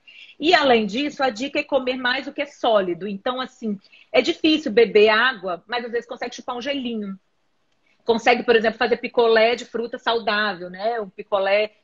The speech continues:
sem adição de açúcar. Então, ela vai comendo esse picolé. Eu tenho até uma receitinha de picolé pra enjoo que eu faço nesse primeiro trimestre.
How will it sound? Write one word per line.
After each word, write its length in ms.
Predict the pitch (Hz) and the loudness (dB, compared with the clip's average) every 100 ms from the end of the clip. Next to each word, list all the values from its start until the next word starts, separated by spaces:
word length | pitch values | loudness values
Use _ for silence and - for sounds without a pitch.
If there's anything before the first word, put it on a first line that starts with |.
| - | -4
sem 140 | 214 | -4
adição 240 | 208 - | -2 -6
de 80 | 214 | -4
açúcar. 420 | 220 - 240 - | -4 -4 -6 -2
Então, 200 | 202 214 | -4 -2
ela 100 | 220 | 0
vai 120 | 220 220 | 0 0
comendo 540 | 247 220 233 277 233 | 0 0 -2 -4 -8
esse 100 | 226 | -10
picolé. 480 | - - 208 202 208 | -10 -2 2 4 4
Eu 60 | |
tenho 160 | 202 233 | 2 -6
até 160 | 233 269 | -4 -4
uma 140 | 320 | -4
receitinha 640 | 262 254 226 - 226 220 - _ _ | -6 -4 -6 -6 -6 -6 -8 _ _
de 520 | 180 220 214 208 202 - - | 0 4 6 6 4 -2 -2
picolé 460 | 220 240 214 226 | 2 6 6 6
pra 180 | 254 240 | 4 -2
enjoo 460 | 226 247 233 220 185 | -2 2 4 4 2
que 100 | 208 | -6
eu 40 | |
faço 380 | - 214 214 214 | -2 -2 -2 -6
nesse 180 | 208 - | -12 -10
primeiro 320 | 208 208 208 | -8 -6 -8
trimestre. 760 | 208 214 208 214 208 _ - | -10 -8 -4 -4 -6 _ -20